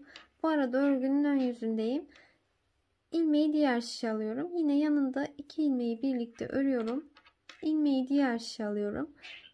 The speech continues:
İki ilmeği birlikte örüyorum. İlmeği diğer şişe alıyorum. Burada ilmekleri çok sıkı sıkı kapatmayalım. Esneme payı bırakalım. Yani gevşek kapatalım.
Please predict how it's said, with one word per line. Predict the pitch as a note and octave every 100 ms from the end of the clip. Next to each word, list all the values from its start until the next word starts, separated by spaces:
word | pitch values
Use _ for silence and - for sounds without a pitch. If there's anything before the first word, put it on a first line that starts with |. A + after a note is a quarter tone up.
| -
İki | - F4
ilmeği | D#4+ C4 A#3 A#3
birlikte | C4+ B3+ A#3 - -
örüyorum. | - C#4 C#4+ C#4 C#4 D4 - _ -
İlmeği | E4+ D#4+ C#4 A3+ A3
diğer | A#3+ B3+ C4+
şişe | - -
alıyorum. | C4+ C4+ C4+ C#4 C#4+ - - - _ _ F#4
Burada | F#4 E4
ilmekleri | D#4+ E4 D#4+ D#4+ E4 D#4+
çok | E4 D4+
sıkı | - D4 D4+
sıkı | - C#4+ D4
kapatmayalım. | C#4+ C4+ C4 C4 B3+ A#3+ A3+ A#3+
Esneme | B3+ A#3+ A#3+ B3+ B3+
payı | B3+ A#3 A3
bırakalım. | A3 G#3+ A3+ A#3+ C#4+
Yani | C#4 B3 B3+
gevşek | B3+ A#3+ - A#3+ -
kapatalım. | A3 - - G#3+ B3 E4+